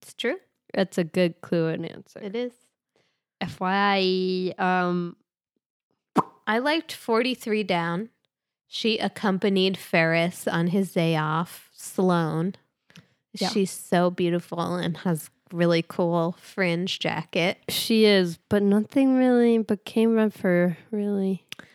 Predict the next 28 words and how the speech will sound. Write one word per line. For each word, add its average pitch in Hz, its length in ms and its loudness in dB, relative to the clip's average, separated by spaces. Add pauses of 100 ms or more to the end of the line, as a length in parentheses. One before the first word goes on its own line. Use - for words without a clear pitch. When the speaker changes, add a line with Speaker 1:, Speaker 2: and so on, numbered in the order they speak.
(760)
Speaker 2:
that 185 240 2
I 180 120 4
know 175 300 4
Speaker 1:
Hmm. 170 60 4 (180)
Speaker 2:
of. - 140 -10 (300)
Speaker 1:
Yeah. 269 280 -4 (640)
I, 220 60 -6 (240)
I 202 80 -2
don't 220 220 0
know 175 140 0
of 175 120 -2
anything. 175 560 -4 (400)
Speaker 2:
She's - 300 -12 (160)
probably 185 400 0
just 185 320 -4
sitting 180 340 0
on 175 220 2
a 185 80 -2
fat 190 400 -6 (480)
wad 180 400 -4
of 180 240 -6
cash. 214 380 -8 (560)
Speaker 1:
That 185 240 -4
Ferris 185 580 -4
Bueller 185 380 2 (260)
Speaker 2:
That, 196 140 8
Speaker 1:
money. 302 140 8
<laughs> - 120 6